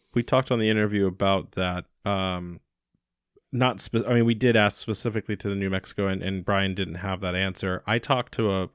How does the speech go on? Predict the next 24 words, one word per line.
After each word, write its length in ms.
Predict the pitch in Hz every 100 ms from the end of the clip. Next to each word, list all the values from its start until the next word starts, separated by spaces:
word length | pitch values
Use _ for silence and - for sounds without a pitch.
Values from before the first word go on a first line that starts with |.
| -
a 80 | 95
fan 380 | - 107 101
of 120 | 101 98
New 120 | 95
Mexico 340 | 92 - 101
who's 140 | 98 -
coming 240 | 104 104
out, 180 | 95 -
super, 400 | - 117 107 -
super 260 | - 151
listener 320 | 135 123 117 104
Kevin, 440 | 123 107 98 95 - - - - _ _
and, 400 | 107 101 98 92
uh, 140 | 92
he 220 | 76 104 131
had 120 | 104
said 280 | 107 92 - -
that 240 | 101 -
he 160 | 101 107
thought 240 | 110 101
it 40 |
was 180 | 92 92 -
around, 540 | 98 95 95 92 90
like, 120 | 95